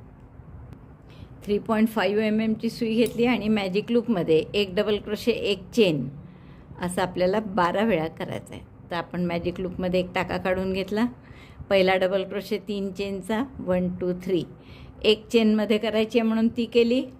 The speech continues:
आणि परत double क्रोशे magic लूपमध्ये,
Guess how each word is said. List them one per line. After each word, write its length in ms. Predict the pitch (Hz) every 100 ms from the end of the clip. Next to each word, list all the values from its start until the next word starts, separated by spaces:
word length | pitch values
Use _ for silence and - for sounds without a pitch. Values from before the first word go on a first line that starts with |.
| -
आणि 180 | 202 208
परत 300 | 220 214 240
double 260 | 190 180 175
क्रोशे 400 | 175 180 - 233
magic 440 | 254 156 - -
लूपमध्ये, 640 | 127 - - - - -